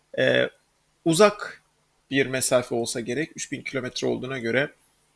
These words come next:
Diğer şıklara baktığımızda da zaten hemen anlayacağız. Controversial.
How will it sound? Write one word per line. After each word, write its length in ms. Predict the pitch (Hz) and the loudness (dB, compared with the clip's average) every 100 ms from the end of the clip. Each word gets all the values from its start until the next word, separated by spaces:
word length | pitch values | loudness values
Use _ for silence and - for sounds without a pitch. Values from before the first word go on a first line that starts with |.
| _ | _
Diğer 140 | 165 175 | 6 6
şıklara 400 | - - 175 156 | 6 2 2 6
baktığımızda 500 | 160 - 175 165 139 | 4 2 -8 -4 0
da 80 | 135 | 4
zaten 340 | 151 139 143 | 4 4 2
hemen 260 | 147 135 135 | 0 -4 -4
anlayacağız. 600 | 139 127 104 127 151 - _ _ _ | -4 -4 0 0 0 -2 _ _ _
Controversial. 1080 | - 185 - 151 139 170 165 - - 127 143 | -4 -2 0 2 6 8 6 4 2 2 0